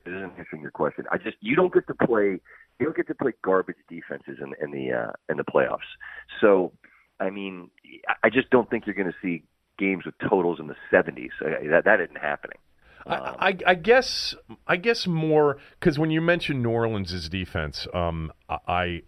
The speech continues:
Speaker 2: I agree with that. I think they're actually much better defensively than we thought early in the year, and their home
Speaker 1: Well, look
Speaker 2: field
Speaker 1: at the
Speaker 2: ad-,
Speaker 1: stats.
Speaker 2: their home field
Speaker 1: Right.
Speaker 2: advantage w-, will be the best in the postseason. So I would still favor them to win two games at home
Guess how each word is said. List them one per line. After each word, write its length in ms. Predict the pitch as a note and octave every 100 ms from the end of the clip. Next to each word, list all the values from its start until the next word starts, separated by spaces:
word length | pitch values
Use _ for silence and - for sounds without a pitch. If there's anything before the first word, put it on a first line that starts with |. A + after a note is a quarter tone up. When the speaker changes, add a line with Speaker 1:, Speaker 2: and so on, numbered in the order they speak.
| -
Speaker 2:
I 80 | A2
agree 360 | G2 A2 B2
with 180 | A2 -
that. 180 | D2+ C#2+
I 80 | D2
think 220 | B2+ A2+
they're 140 | G#2+
actually 340 | G2+ G2+ - G2
much 400 | F2+ G#2 - E2
better 240 | G2 F#2+
defensively 640 | E2 - F#2 F2+ E2 E2
than 160 | E2 E2
we 120 | E2+
thought 280 | D#2+ E2 D#2 -
early 260 | F2 E2+
in 80 | E2+
the 60 | F2+
year, 200 | G2+ F#2
and 180 | F2+ - - -
their 200 | - E3+
home 180 | B2+ B2+
Speaker 1:
Well, 120 | A#2
look 40 | A2
Speaker 2:
field 140 | G#2
Speaker 1:
at 80 | G2 -
the 80 | B2+
Speaker 2:
ad-, 220 | G3+ -
Speaker 1:
stats. 160 | - A#2
Speaker 2:
their 160 | F3+
home 200 | C#3 B2+
field 260 | G#2 G#2+ E2+
Speaker 1:
Right. 80 | C3+
Speaker 2:
advantage 420 | G2+ G2 F2+ D#2
w-, 180 | F#2 F#2+
will 160 | F#2+
be 220 | F2 F2+
the 300 | E2 D2+ A2
best 440 | G2 G2+ E2+ - -
in 120 | E2
the 60 | D2+
postseason. 640 | G2+ E2+ - C#3 G#2 F2+
So 140 | B2
I 80 | A#2
would 160 | A#2+ -
still 260 | - F#3+
favor 540 | - - F3+ F3 C#3 G#2+
them 360 | F#2+ E2 D#2+ D#2 - - -
to 140 | -
win 320 | D3 C3+ A#2+ A2
two 200 | - C3
games 440 | A2 G#2 G2 F2
at 60 | E2+
home 520 | - C#3 G2+ E2+